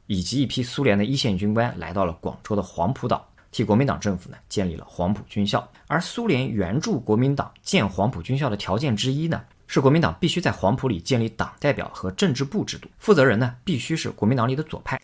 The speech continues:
这个时候国民党里的左派呢，就是原来的国民党左派加上并进去的共产党。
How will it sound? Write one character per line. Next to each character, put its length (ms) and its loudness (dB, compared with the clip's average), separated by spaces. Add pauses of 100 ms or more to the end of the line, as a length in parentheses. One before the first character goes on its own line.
这 100 2
个 60 6
时 80 4
候 40 4
国 120 2
民 100 4
党 100 6
里 60 0
的 80 -2
左 220 -6
派 160 -2
呢， 140 -4
就 100 -8
是 100 -6
原 220 -2
来 80 0
的 100 0
国 100 0
民 80 2
党 140 0
左 100 -8
派 300 -12
加 240 -4
上 300 -4
并 120 0
进 160 -4
去 140 -12
的 60 -14
共 160 -2
产 120 -4
党。 140 -10